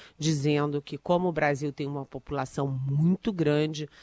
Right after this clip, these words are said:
duzentos e dez milhões de habitantes,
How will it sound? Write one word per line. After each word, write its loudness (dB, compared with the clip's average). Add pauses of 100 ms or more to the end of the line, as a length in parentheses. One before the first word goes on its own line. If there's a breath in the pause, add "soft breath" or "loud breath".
(140 soft breath)
duzentos 0
e 2
dez 2
milhões 4
de -6
habitantes, -6